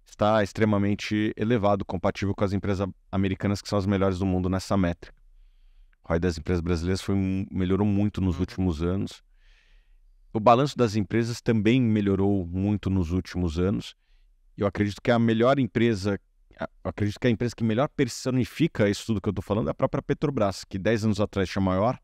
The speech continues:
Speaker 1: dívida corporativa do mundo e dois anos atrás foi a empresa que mais pagou dividendo, ou a segunda empresa que mais pagou dividendo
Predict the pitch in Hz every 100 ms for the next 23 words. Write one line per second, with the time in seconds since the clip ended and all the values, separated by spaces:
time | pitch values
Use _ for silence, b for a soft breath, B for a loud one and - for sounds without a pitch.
0 | _ _ _ _ 87 101 98 - 95 -
1 | 95 - 92 101 110 123 151 151 _ _
2 | _ _ _ - 110 107 - _ - 95
3 | 98 87 101 95 92 92 98 104 - 98
4 | 101 92 98 98 95 92 - 87 98 -
5 | 92 90 80 76 87 117 90 87 - 78
6 | 101 90 90 90 - 90 - 87 87 87
7 | 85 73 82 90